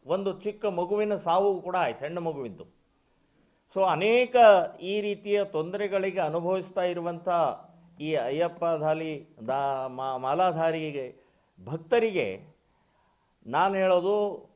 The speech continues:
ಕರ್ನಾಟಕ ಸರ್ಕಾರ ಕೇರಳದ ಸರ್ಕಾರ ಜೊತೆಗೆ ಮಾತುಕತೆ ಮಾಡಬೇಕು. ಈ ಕರ್ನಾಟಕದಿಂದ ಹೆಚ್ಚು ಕಡಿಮೆ ಒಂದು ಕೋಟಿ ಜನ ಅಯ್ಯಪ್ಪ ಸ್ವಾಮಿ ಭಕ್ತಾದಿಗಳು, ಆ, ಆ ಸಮಯದಲ್ಲಿ ಹೋಗ್ತಾರೆ.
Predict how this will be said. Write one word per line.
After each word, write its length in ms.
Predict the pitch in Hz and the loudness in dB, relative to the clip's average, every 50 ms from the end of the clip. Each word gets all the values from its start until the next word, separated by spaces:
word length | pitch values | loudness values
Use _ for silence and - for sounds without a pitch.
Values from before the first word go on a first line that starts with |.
| _ _ | _ _
ಕರ್ನಾಟಕ 520 | - - 156 175 220 240 247 240 233 214 - | -6 -4 -2 0 2 2 2 2 2 0 -4
ಸರ್ಕಾರ 600 | - - 165 147 143 - 147 143 139 151 170 185 196 196 196 - _ _ _ _ _ _ _ _ | -2 -4 -4 -4 -4 -2 -2 0 0 0 0 0 -2 -6 -12 -20 _ _ _ _ _ _ _ _
ಕೇರಳದ 960 | - 165 190 220 226 240 240 240 233 233 214 220 220 202 190 165 127 139 - - | -2 0 2 4 4 6 6 6 6 6 6 6 6 6 6 4 0 -6 -6 -4
ಸರ್ಕಾರ 460 | 160 165 175 170 214 202 202 196 190 | -2 -2 -2 0 2 4 4 4 2
ಜೊತೆಗೆ 440 | 156 147 170 165 180 196 185 175 139 | 0 -4 -8 -8 -6 -8 -6 -6 -8
ಮಾತುಕತೆ 640 | 113 123 139 165 208 208 226 208 208 196 - 180 170 | -6 -4 0 0 0 0 0 -2 -2 -2 -2 -2 -4
ಮಾಡಬೇಕು. 500 | 151 131 120 107 87 87 - - _ _ _ _ _ _ _ _ _ _ _ _ _ _ _ _ _ _ _ _ _ - | -2 -2 -4 -6 -8 -14 -20 -20 _ _ _ _ _ _ _ _ _ _ _ _ _ _ _ _ _ _ _ _ _ -14
ಈ 80 | 147 143 | -14 -12
ಕರ್ನಾಟಕದಿಂದ 920 | - - 143 151 175 208 220 226 220 220 220 190 202 175 208 208 214 226 | -4 -2 -2 -2 0 2 2 2 2 0 -2 -4 -2 -2 -2 -2 0 4
ಹೆಚ್ಚು 320 | 220 208 196 196 202 208 | 4 4 4 2 -2 -6
ಕಡಿಮೆ 300 | 208 214 208 208 208 214 | -6 -4 -4 -4 -2 -2
ಒಂದು 300 | 208 196 202 202 202 208 | 0 0 0 0 -2 -4
ಕೋಟಿ 440 | 202 - - 202 233 254 - 240 233 | -6 0 4 6 6 6 6 4 0
ಜನ 180 | 208 220 214 220 214 208 | 0 0 -2 0 0 0
ಅಯ್ಯಪ್ಪ 300 | 196 202 208 208 208 214 | 0 0 -2 -2 -2 -6
ಸ್ವಾಮಿ 680 | 202 202 202 196 196 196 196 196 196 190 180 170 156 147 | -6 -2 -2 -2 -2 -2 -4 -6 -6 -6 -6 -8 -6 -6
ಭಕ್ತಾದಿಗಳು, 1000 | 165 165 165 - 196 190 190 185 170 165 190 190 190 185 175 165 147 - - - - | -6 -6 -2 0 0 2 2 0 -4 -4 -4 -2 0 0 0 -2 -2 -6 -10 -10 -4
ಆ, 100 | - 156 160 160 156 151 143 127 - - 139 156 151 143 143 139 156 | 0 2 4 4 4 2 2 0 -2 -4 -2 -2 0 0 2 2 2
ಆ 40 | 156 | 0
ಸಮಯದಲ್ಲಿ 520 | 151 - 175 175 175 170 160 160 165 165 | 0 -2 -4 -2 -2 -2 -2 0 0 0
ಹೋಗ್ತಾರೆ. 540 | 147 139 127 - - 120 98 87 80 - | -2 -2 -4 -4 -6 -6 -6 -6 -10 -16